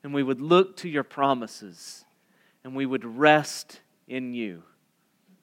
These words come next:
In Christ's name we ask this. Amen.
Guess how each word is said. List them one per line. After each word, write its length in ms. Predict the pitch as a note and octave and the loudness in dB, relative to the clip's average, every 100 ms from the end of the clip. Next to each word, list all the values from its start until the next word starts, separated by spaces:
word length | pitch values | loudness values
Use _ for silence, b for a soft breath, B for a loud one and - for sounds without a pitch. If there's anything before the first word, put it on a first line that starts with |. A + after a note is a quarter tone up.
| _ | _
In 80 | G2+ | -20
Christ's 500 | - - C#3 C#3 - | -18 2 4 4 -2
name 380 | D3+ D3 D#3 D#3 _ | -4 -4 -6 -14 _
we 180 | C#3 C3 | -6 0
ask 400 | A2+ A2 - - | 0 -2 -8 -16
this. 420 | A2+ G2 - - _ _ _ | -14 -14 -18 -20 _ _ _
Amen. 420 | A2+ A2+ F#2+ E2 | -12 -12 -12 -16